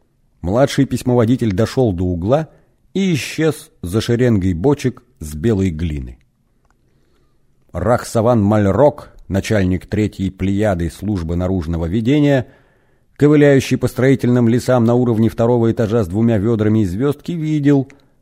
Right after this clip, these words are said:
как Лис зашел в дощатую времянку, где храпела ночная смена строителей. Пять коротких колоколов, не происходило вообще ничего.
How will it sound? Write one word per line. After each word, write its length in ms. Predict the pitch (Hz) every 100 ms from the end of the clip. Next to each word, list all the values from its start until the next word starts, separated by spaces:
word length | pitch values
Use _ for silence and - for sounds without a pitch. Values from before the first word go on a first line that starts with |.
| _ _
как 220 | - 147 147
Лис 500 | 160 156 101 - -
зашел 380 | 95 127 156 139
в 80 |
дощатую 720 | 107 151 - 147 123 120 110
времянку, 720 | 101 131 135 170 180 - 160 - _ _ _ -
где 220 | 95 131
храпела 480 | - 131 - 180 170
ночная 480 | 131 101 113 131 131
смена 340 | - 107 107
строителей. 720 | - 117 110 73 - 62 60 _ _ _ _ _ _ _ _ _ _ _ _ _
Пять 280 | 170 160 -
коротких 520 | 143 147 139 131 120
колоколов, 600 | 131 131 127 131 127 -
не 120 | 113
происходило 680 | 113 123 123 - 127 131 127
вообще 440 | 139 135 - 110
ничего. 520 | 78 76 - 69 -